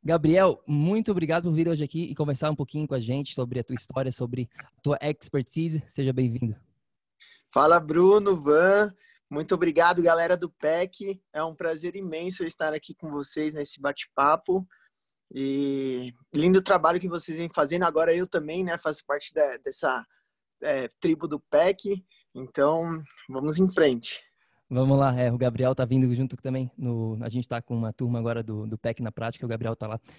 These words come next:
Speaker 1: dentro também. Então, perfeito. Vamos começar aqui a nossa conversa, Gabriel. A gente sempre gosta de conhecer um pouquinho mais da história, né, da pessoa, de, quem que,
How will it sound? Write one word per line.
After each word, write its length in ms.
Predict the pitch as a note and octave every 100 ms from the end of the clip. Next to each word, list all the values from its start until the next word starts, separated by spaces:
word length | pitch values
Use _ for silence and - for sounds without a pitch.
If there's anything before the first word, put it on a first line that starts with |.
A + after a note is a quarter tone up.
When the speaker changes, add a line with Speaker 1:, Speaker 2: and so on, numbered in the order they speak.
| _
Speaker 1:
dentro 280 | B2+ B2 -
também. 260 | - A#2+ A2
Então, 220 | G#2+ C3
perfeito. 480 | F3 C#3 - E3 D#3
Vamos 200 | C3+ G#3+
começar 380 | A3+ G3 - D3+
aqui 220 | D3+ D#3
a 40 |
nossa 220 | C#3+ C3+ C#3
conversa, 380 | A#2 A#2 A#2
Gabriel. 280 | B2+ A#2+ A#2
A 40 | A2
gente 200 | A#2+ -
sempre 320 | C3 B2+ B2
gosta 320 | B2+ C3 C3
de 100 | B2
conhecer 240 | - B2 C3+
um 60 |
pouquinho 280 | B2+ B2+ C3
mais 460 | B2 A#2+ B2+ B2+ - _ _ _
da 120 | -
história, 440 | E3 - C#3+ D3+ C3
né, 120 | B2+
da 100 | A#2+
pessoa, 540 | A#2 G#2+ A#2+ B2 B2
de, 240 | A2+ A#2 - _ B2+ A2 -
quem 200 | - F#3+
que, 200 | - C#3+